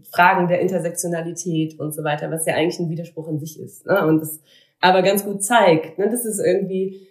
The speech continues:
nicht so richtig funktioniert, wenn nicht alle auch mitgedacht werden und alles ausgehalten wird aus jeder Perspektive innerhalb von Gesellschaften.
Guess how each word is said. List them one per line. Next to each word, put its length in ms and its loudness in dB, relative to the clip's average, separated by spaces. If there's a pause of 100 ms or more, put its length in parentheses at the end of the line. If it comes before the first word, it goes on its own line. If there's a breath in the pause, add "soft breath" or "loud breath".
nicht 240 6
so 100 2
richtig 380 -2
funktioniert, 840 -2 (440 soft breath)
wenn 440 4
nicht 400 -2
alle 480 2
auch 200 0
mitgedacht 520 -4
werden 320 -4
und 240 0
alles 320 0
ausgehalten 760 2
wird 240 -6
aus 240 -6
jeder 760 0 (100)
Perspektive 760 -4
innerhalb 840 0 (280)
von 220 2
Gesellschaften. 960 -6